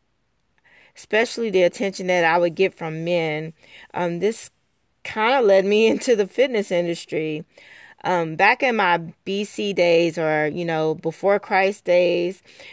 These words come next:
um, wow, this is kinda hard, but, um, <laughs> I'm, you know, I would wear tight clothes, um, you know, to show off my body, um, because I wanted men to desire me.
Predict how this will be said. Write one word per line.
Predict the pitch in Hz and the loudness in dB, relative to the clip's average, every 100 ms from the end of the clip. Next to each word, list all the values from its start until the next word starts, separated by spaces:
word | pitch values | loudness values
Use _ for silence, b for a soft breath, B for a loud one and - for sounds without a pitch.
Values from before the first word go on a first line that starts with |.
| - | -8
um, | 175 175 160 165 165 175 _ _ _ _ _ _ _ _ _ _ _ _ _ _ _ _ _ _ | -2 -2 -2 -6 -10 -14 _ _ _ _ _ _ _ _ _ _ _ _ _ _ _ _ _ _
wow, | - 175 156 | -4 -2 -2
this | 160 - | -6 -12
is | - | -16
kinda | - 180 147 | -8 -6 -6
hard, | - 156 151 156 147 - | -4 -2 0 0 -2 0
but, | 175 120 | 0 2
um, | 180 220 226 233 - - | 2 0 0 -4 -8 -6
<laughs> | 254 285 294 269 B B _ _ _ _ | -2 0 0 -2 B B _ _ _ _
I'm, | - 196 196 - _ _ b b b | -6 -4 -4 -8 _ _ b b b
you | 220 | 0
know, | 220 190 185 185 - | 2 4 4 2 0
I | - 247 | 2 4
would | 285 240 | 4 4
wear | 190 196 208 | 4 4 4
tight | 202 214 214 202 | 2 0 0 0
clothes, | - 185 185 185 185 190 190 190 | 0 4 6 6 4 2 0 0
um, | 165 180 175 170 170 208 _ 202 | -2 0 0 -2 -8 -12 _ -4
you | 190 | 0
know, | 180 | 0
to | 175 | 0
show | - - 196 | -4 0 2
off | 185 185 - | 4 2 0
my | 185 | -2
body, | 175 175 180 185 185 180 185 B B B B B B B B - | 0 2 2 2 0 0 -4 B B B B B B B B 0
um, | 208 214 | 2 4
because | 214 262 233 | 2 0 4
I | 233 | 4
wanted | 240 220 226 220 | 4 4 2 2
men | 208 214 220 | 2 0 0
to | - | -2
desire | 202 202 220 285 277 | -2 2 2 4 2
me. | 196 170 170 165 | 0 0 -2 -4